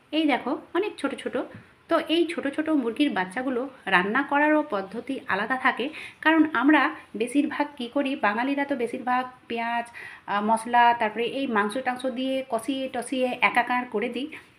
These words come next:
তো আজকে সেইভাবে রান্না হবে না, আজকে রান্নাটা একেবারে আলাদা হবে। তোমরা স্কিপ না করে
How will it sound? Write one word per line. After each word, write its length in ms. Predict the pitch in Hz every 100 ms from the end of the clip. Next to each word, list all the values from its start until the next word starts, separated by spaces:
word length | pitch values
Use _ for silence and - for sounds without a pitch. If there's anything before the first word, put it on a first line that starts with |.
| -
তো 100 | -
আজকে 380 | - 220 302
সেইভাবে 500 | 285 220 220 254 285
রান্না 320 | 269 202 226 247
হবে 220 | 208 233
না, 200 | 233 359 -
আজকে 300 | 180 185 269
রান্নাটা 440 | 220 180 208 226 240 -
একেবারে 380 | 180 208 247 233
আলাদা 260 | 190 180 226
হবে। 280 | 254 208 277 - - - - _
তোমরা 300 | 277 285 285 - -
স্কিপ 220 | - 294
না 160 | 240 196
করে 360 | 262 254 -